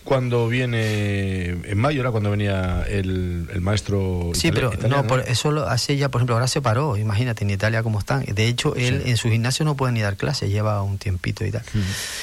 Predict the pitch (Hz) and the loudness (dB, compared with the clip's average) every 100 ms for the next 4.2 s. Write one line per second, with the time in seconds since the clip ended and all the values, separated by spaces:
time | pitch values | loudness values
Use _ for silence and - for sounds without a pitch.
0 | - 117 107 117 135 120 120 110 123 113 | -4 0 2 2 2 2 2 0 0 2
1 | 123 139 135 127 135 131 127 127 127 139 | 2 2 2 0 0 0 0 2 2 0
2 | 139 123 117 110 127 139 139 131 139 120 | -2 0 0 2 0 0 0 0 -2 0
3 | 110 101 - 110 104 120 123 113 123 107 | -2 -2 -2 -2 0 0 0 0 -2 0
4 | 104 | 0